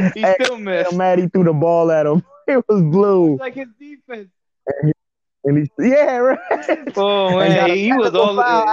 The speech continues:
Speaker 1: he
Speaker 2: after
Speaker 1: was all
Speaker 2: for
Speaker 1: in his
Speaker 2: throwing the
Speaker 1: feelings
Speaker 2: ball
Speaker 1: for
Speaker 2: at him.
Speaker 1: that. feelings But
Speaker 2: Yeah, but yeah, yeah, but, no,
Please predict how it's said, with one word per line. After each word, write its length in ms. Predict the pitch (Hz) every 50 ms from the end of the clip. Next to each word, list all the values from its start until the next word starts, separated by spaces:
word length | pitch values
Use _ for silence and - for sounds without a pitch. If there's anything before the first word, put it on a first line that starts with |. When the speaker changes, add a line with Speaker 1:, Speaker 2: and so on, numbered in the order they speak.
| 220 220
Speaker 1:
he 80 | 202
Speaker 2:
after 80 | 226 196
Speaker 1:
was 100 | 151 147
all 180 | 160 170 185
Speaker 2:
for 60 | 190 175
Speaker 1:
in 60 | 175
his 80 | 214
Speaker 2:
throwing 180 | 220 214 214 196
the 80 | 196 185
Speaker 1:
feelings 60 | -
Speaker 2:
ball 240 | 208 214 208 202 196
Speaker 1:
for 40 |
Speaker 2:
at 160 | 185 175 165 156
him. 140 | 151 123
Speaker 1:
that. 100 |
feelings 4000 | 120 120 - _ _ _ _ _ - - _ _ _ _ _ _ _ _ _ _ _ _ _ _ _ _ _ _ _ _ _ _ _ _ _ _ _ _ _ - - _ _ _ _ _ _ _ _ _ _ _ _ _ _ _ _ _ _ _ _ _ _ _ _ _ _ _ _ _ _ _ _ _ _ _ _ _ _ _ _ _ _ _ _ _ _ _ 208 _ _ -
But 640 | 120 120 120 123 123 120 - - - - - - - - - _ _ _ _ _ _ _ _ _ _ _ _ _ _
Speaker 2:
Yeah, 280 | 151 135 120 113 107 101
but 260 | - - - - -
yeah, 160 | 156 139 123
yeah, 180 | 120 120 120 120
but, 240 | 120 120 113 - -
no, 200 | - - - 180